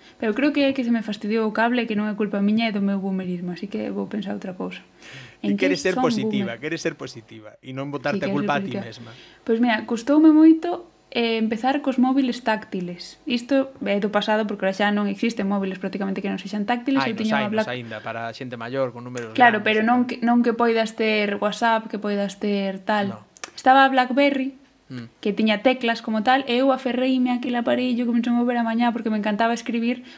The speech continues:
Speaker 1: pois en teclas de verdade, eu co táctil dábaseme fatal, despois non houbo outro remedio, houbo que adaptarse,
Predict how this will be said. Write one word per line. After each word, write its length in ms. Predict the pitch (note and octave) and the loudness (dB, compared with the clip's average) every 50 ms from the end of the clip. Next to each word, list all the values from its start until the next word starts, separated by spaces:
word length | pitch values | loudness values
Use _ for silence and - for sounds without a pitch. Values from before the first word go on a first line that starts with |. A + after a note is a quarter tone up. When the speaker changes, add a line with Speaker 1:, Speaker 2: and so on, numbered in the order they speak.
| - - | -4 0
Speaker 1:
pois 160 | G#3+ G#3 G#3 G#3+ | 0 2 2 2
en 160 | G3+ G3 - | 0 2 2
teclas 320 | C4+ C4+ - B3 A#3+ G#3 | 2 2 2 0 0 0
de 80 | A3+ G3+ | -2 -2
verdade, 400 | G3+ G3+ G#3+ A3+ A3 G#3 G#3 G#3+ | -2 -2 0 0 0 0 0 -2
eu 160 | A#3 A#3 A3+ | -2 -4 -4
co 160 | A#3+ A#3 A#3 | -4 -4 0
táctil 480 | A#3+ A#3+ A#3+ A#3+ - C4+ C4 - - - - - - - - | 0 0 0 0 -2 -2 -2 -4 -6 -14 -20 -20 -6 0 0
dábaseme 320 | B3 A#3 A3 A3 A3 G#3 | 0 2 2 0 -2 0
fatal, 400 | G#3+ G#3+ G3+ G#3 A#3 A#3 A#3 G#3+ | 0 0 0 2 2 0 0 -2
despois 320 | G3+ - - A3+ A3+ A3+ | -6 -4 -4 -4 -4 -4
non 240 | - G#3+ G#3+ G#3 G#3 | -4 -4 -2 0 0
houbo 240 | G#3 G3+ G3 G3+ G3+ | 0 0 0 -2 -2
outro 160 | G3+ - G3 | -2 -2 -4
remedio, 480 | F#3+ F#3+ G3+ G3+ G#3 G#3 G3+ G3+ G3+ G3+ | -4 -2 -2 0 0 0 0 -2 -2 -2
houbo 160 | G3 G3 F#3 | -4 -6 -4
que 80 | G3+ G3 | -4 -2
adaptarse, 560 | F#3+ G3 F#3+ F#3 - A3+ A#3 A3+ - D4+ | -2 -2 -2 -2 0 -2 -2 -2 -4 -8